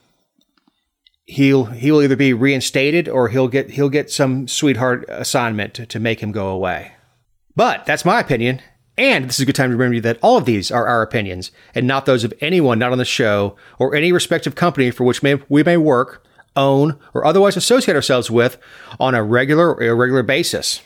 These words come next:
ice to close two troubled detention centers in Georgia and Massachusetts. Both facilities are facing allegations of abusive treatment of, of immigrant detainees.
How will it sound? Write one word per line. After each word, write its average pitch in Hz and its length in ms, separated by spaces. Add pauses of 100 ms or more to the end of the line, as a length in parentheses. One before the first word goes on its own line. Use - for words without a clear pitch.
(1080)
ice 190 280
to 190 100
close 175 420
two 226 320
troubled 190 520
detention 165 440
centers 120 480
in 110 200
Georgia 185 580 (280)
and 113 180
Massachusetts. - 1000 (460)
Both 156 260
facilities 123 480
are 120 80
facing 135 400
allegations 139 500
of 113 80
abusive 139 440
treatment 143 380
of, 117 120
of 113 360 (100)
immigrant 147 480
detainees. 127 840